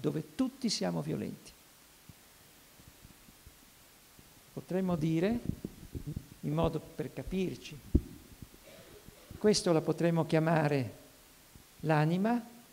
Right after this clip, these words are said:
cioè ciò che ci dà vita, che è veramente vivo, il cui simbolo è questo, cioè le forze che fanno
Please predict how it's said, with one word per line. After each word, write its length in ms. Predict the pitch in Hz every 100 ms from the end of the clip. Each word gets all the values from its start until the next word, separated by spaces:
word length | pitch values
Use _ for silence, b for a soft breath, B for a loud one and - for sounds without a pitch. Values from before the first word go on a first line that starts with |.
| - - - - - - - -
cioè 200 | 170 156
ciò 200 | 170 185
che 120 | 151
ci 160 | - 160
dà 120 | 151
vita, 720 | 135 156 160 202 233 233 -
che 160 | - 156
è 40 |
veramente 640 | 127 156 147 151 156 147 143
vivo, 640 | 127 143 135 180 240 - - - -
il 100 | 202
cui 140 | - 226
simbolo 460 | - 220 233 262
è 80 | 269
questo, 480 | - 254 - - 113 - - - - - - - -
cioè 160 | -
le 100 | 185
forze 500 | 208 196 185 196 -
che 140 | 240 233
fanno 520 | - 151 156 202 233